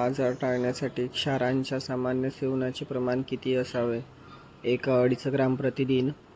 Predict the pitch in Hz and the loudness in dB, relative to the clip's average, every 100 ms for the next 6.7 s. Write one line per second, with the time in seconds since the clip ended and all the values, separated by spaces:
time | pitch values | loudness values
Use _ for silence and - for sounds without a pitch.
0 | - - 123 123 123 127 127 113 120 123 | -20 -8 2 2 4 2 0 0 0 0
1 | 123 - 107 123 135 131 131 131 127 135 | 0 0 0 -2 -2 -2 -2 -4 -2 0
2 | 127 123 160 - - - - - 131 127 | 2 0 -6 -14 -20 -20 -10 0 2 4
3 | 120 120 120 131 131 127 131 123 127 123 | 2 2 2 2 2 2 2 0 0 2
4 | 120 123 143 - - - - 135 127 127 | 2 0 -6 -16 -20 -14 0 4 6 6
5 | 123 131 135 131 127 131 127 127 131 127 | 4 0 2 2 4 4 4 4 4 4
6 | 131 120 123 131 127 123 117 | 4 2 0 4 4 4 0